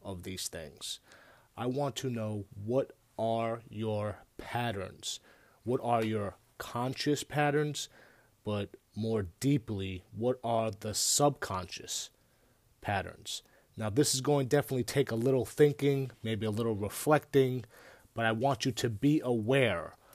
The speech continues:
of what you do with your time, um, what you're doing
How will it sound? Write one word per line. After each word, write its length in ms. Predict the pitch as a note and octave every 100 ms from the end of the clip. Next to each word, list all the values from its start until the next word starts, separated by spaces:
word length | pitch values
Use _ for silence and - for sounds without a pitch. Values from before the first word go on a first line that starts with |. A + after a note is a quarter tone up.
| - - _ -
of 160 | G#2+ G2
what 180 | E3+
you 160 | C#3+ C#3
do 240 | A2+ C3+
with 240 | B2+ A#2+ -
your 100 | A2
time, 600 | - C#3+ C#3 C3+ C3+ B2 - -
um, 360 | G#2 G2+ G2
what 160 | A#2 D3
you're 160 | C3+ A2+
doing 460 | G#2 C3 B2 A#2+